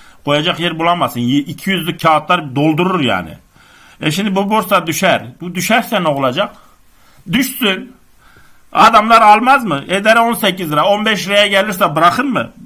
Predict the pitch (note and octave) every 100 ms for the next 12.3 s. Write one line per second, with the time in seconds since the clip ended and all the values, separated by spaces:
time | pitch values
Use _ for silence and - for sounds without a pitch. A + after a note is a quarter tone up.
0 | - - - D3 A#3 - G#3 F3+ A3 -
1 | G#3 G3+ C3 G2+ - _ - - - -
2 | F3 C4 - G#3 A#3 A#3 C#3+ D#3 F#3 G3+
3 | A3 F#3+ F#3 G3 F#3 F3 F#3+ G3+ F3+ F3+
4 | F#3+ E3+ F3 E3+ E3 E3 E3+ F#3 C3 -
5 | - - - - - C3+ C3 E3+ F3+ F#3
6 | G3 G3 - C#4+ F3 F#3 G3+ F3+ C#3+ G#2
7 | G2 _ - F3 F#3+ F#3 E3+ F3 F3 F#3
8 | D3+ F3 G#3 E3 B2 G2+ F2 - _ _
9 | _ - F#3+ A3 A3 F3+ G3 A3+ A#3 -
10 | - - G#3+ G#3 F3+ F3+ F3 F#3 F#3 G3+
11 | G3+ F3+ F3+ F3 G3 G3 F#3 G3 G3 B3+
12 | A3 B2+